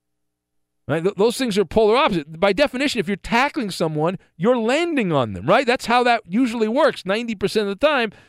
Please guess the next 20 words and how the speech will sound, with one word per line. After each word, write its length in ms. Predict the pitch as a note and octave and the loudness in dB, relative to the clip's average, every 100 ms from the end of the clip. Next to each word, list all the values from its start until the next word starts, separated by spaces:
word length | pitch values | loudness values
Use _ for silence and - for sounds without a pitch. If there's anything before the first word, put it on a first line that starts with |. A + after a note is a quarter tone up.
| _ | _
but 100 | G#3+ | -2
the 100 | A3+ | 0
N 100 | A#3+ | 0
F 100 | A3 | 0
L 140 | G#3+ F#3+ | -2 0
wants 220 | F#3+ - | 0 -2
defenders 440 | E3 E3+ D#3+ D3+ | -6 -4 -4 -6
to, 220 | - C#3+ A#2+ _ _ _ _ | -2 -4 -4 _ _ _ _
uh, 140 | - C3+ | -20 -10
defy 520 | C#3+ D3+ - F#3 F#3 E3+ | -6 -2 2 2 2 0
the, 220 | D3 C#3+ | -2 -4
the 100 | C3+ C3+ | -4 0
laws 440 | D#3 D#3+ D3 B2 | 2 2 0 -2
of 80 | G#2+ | -4
physics. 340 | C3 G2 F#2 _ _ _ - | -2 -2 -6 _ _ _ -6
It 120 | F#3+ | -4
is 160 | F#3+ E3+ | -2 -2
a 140 | E3+ - | -2 -4
pernicious 920 | - F3 D#3+ G3 B3 - A#3 G#3+ - _ _ _ _ _ | -4 -4 -2 -2 -2 -2 -4 -4 -10 _ _ _ _ _
situation 1000 | - G3+ - E3+ D#3+ C3+ B2 B2 G2+ | -6 -4 0 2 2 0 -2 -6 -10